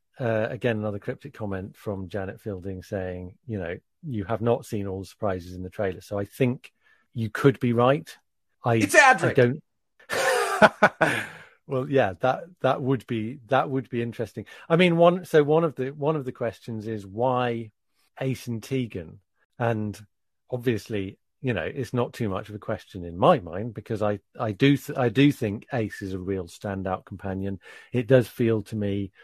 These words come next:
Speaker 1: like, uh, she was the kind of archetype for the, for the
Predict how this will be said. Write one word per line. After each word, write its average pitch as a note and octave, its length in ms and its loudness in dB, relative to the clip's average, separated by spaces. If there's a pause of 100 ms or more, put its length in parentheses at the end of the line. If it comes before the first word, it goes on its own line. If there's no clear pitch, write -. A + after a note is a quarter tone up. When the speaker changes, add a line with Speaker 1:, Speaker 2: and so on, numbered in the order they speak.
(320)
Speaker 1:
like, G#2+ 500 0 (440)
uh, B2 140 -4 (120)
she - 220 -4
was A2 320 -4
the G#2+ 100 -4
kind G#2 240 -4
of F#2 80 -4
archetype G#2 640 -2
for - 220 -4
the, G2 400 -4
for - 140 -2
the F#2+ 240 -2